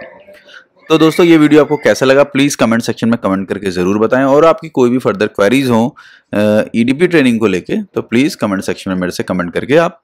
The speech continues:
पूछ सकते हैं। दोस्तों ये वीडियो आपको कैसा लगा कमेंट सेक्शन में कमेंट करके ज़रूर बताएं। अगर आपकी बिजनेस, फाइनेंस या बैंकिंग से रिलेटेड कोई भी क्वेरीज हैं दोस्तों, तो आप हमको हमारे Instagram अकाउंट में फॉलो करके सीधे डायरेक्ट मैसेज के through क्वेश्चन पूछ सकते हैं।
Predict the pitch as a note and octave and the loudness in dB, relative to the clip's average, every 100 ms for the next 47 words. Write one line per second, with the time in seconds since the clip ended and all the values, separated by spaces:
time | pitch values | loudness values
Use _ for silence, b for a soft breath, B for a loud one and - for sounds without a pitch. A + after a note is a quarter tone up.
0 | - B2 - - - F#2+ F2+ - A2+ E3 | 0 0 0 -6 -8 -12 -12 -20 -20 -16
1 | D#3 G#3 F#3+ D#3+ C3+ D3 E3+ D#3+ F3 - | -10 -6 -6 -6 -6 -6 -6 -6 -12 -10
2 | G#2+ D#3 D#3 D#3+ F3 F3 A2+ A#2 A#2 A#2 | -10 -8 -8 -8 -10 -10 -12 -12 -16 -16
3 | A#2+ A#2 A2 G#2+ G#2+ G2+ G#2 F#2+ G#2+ B2+ | -16 -14 -16 -14 -14 -16 -16 -14 -12 -12
4 | C3 C#3+ E3 - - _ - E3+ G#3 F#3+ | -12 -12 -14 -18 -20 _ -10 -6 -6 -6
5 | - G3 F3+ C3 B2 C#3+ D3+ - A#2 B2 | -8 -14 -12 -12 -10 -12 -12 -12 -12 -12
6 | B2+ C3+ A2 A2 F3+ G3 G#3 E3+ D#3+ D#3 | -12 -10 -10 -12 -14 -10 -10 -8 -10 -14
7 | - C3 C#3 F#3+ - C3 G#2+ D#3 D3 C3+ | -12 -12 -10 -10 -12 -12 -10 -10 -12 -12
8 | C3 C3+ C#3+ C#3 B2+ B2 B2+ A#2 B2 A#2 | -14 -14 -14 -10 -10 -10 -12 -14 -14 -12
9 | A2+ A#2 A2+ - F3+ G3 F3+ D#3+ D3 D3+ | -14 -14 -14 -14 -12 -12 -12 -10 -10 -12
10 | D3+ G#2+ A2+ B2+ B2 F3+ A#3 - B2 C3 | -12 -10 -10 -10 -12 -12 -16 -16 -14 -10
11 | B2 A2 A2+ A2+ G#2+ A2+ - A2+ A#2+ A#2 | -10 -10 -10 -14 -16 -16 -18 -16 -16 -14
12 | G2 - G3+ - A2+ G#2 - - - B1 | -16 -16 -18 -18 -18 -16 -20 -20 -20 -20
13 | - _ | -20 _